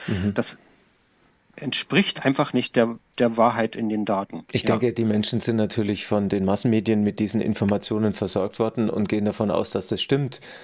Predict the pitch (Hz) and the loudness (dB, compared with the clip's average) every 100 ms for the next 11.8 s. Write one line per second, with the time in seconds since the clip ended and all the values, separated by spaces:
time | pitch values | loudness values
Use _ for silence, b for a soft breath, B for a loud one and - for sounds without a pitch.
0 | B 107 107 107 113 110 117 117 113 - | B 0 2 2 2 2 2 2 0 0
1 | 107 104 - 110 107 117 110 107 107 - | 2 2 2 2 2 2 2 2 2 0
2 | - 113 107 104 101 - 113 117 104 107 | -4 -2 0 0 0 0 0 0 0 0
3 | 110 120 110 110 - 107 101 - 117 - | 0 0 2 2 2 0 0 0 0 0
4 | 120 101 107 - - - 110 104 107 98 | -2 0 -2 -2 -6 -2 -2 0 0 0
5 | 113 B B - 120 117 107 117 - 120 | 0 B B 2 6 8 8 6 2 2
6 | 107 - - 104 104 117 113 B B - | 0 0 0 2 4 4 0 B B -8
7 | 123 117 131 127 127 123 117 117 - 113 | 0 2 6 6 4 2 2 2 0 0
8 | 110 104 110 - - 120 - 113 - - | 0 2 0 0 2 2 2 -2 2 4
9 | 135 - 104 110 123 139 B B B 117 | 4 4 2 4 2 0 B B B 2
10 | 110 127 135 120 117 - 113 127 117 113 | 2 4 4 4 2 2 2 2 2 2
11 | 110 117 131 117 - 113 110 - | 2 4 4 4 4 2 2 -4